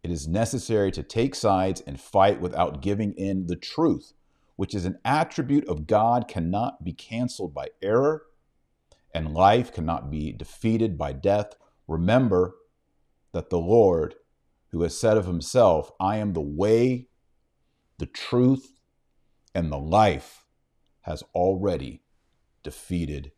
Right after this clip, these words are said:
Satan. And what remains of the battle serves only to give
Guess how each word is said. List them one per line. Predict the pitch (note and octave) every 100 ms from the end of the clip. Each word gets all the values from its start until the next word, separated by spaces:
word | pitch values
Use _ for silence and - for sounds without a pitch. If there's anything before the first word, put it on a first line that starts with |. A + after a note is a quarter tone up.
| _
Satan. | - - - F#2 - B2+ - _ _ _ _ _ _ _ _ E2
And | E2
what | F2+ -
remains | D#2+ E2+ G#2+ B2 F2+ D#2 E2 - -
of | E2+ D#2
the | D2+
battle | C#2 A2 G#2+ E2 D#2
serves | - G2+ F#2+ D#2+
only | A#2 D#3 D#3+ A#2+
to | -
give | F2 G#2+ F#2+